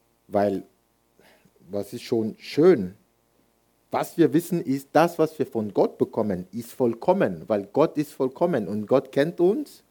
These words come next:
der kennt uns besser, wie wir uns kennen. Wenn wir das meinen,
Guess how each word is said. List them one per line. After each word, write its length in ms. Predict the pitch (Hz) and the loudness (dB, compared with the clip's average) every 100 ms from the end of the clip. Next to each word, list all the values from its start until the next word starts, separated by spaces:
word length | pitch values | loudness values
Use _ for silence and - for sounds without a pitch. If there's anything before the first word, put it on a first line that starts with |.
| _ _ | _ _
der 100 | 113 | -2
kennt 280 | 107 127 123 | 2 0 0
uns 160 | 107 95 | -6 -8
besser, 480 | - 147 - 175 156 | -4 -4 0 -2 -2
wie 120 | 131 | 0
wir 120 | 117 | 0
uns 180 | 104 - | 0 -6
kennen. 440 | 107 117 185 285 - _ | -6 -4 -4 -6 -14 _
Wenn 220 | 110 113 | -8 -2
wir 100 | 110 | -2
das 200 | 107 - | -2 -4
meinen, 480 | 101 110 139 139 | -6 -4 -2 -2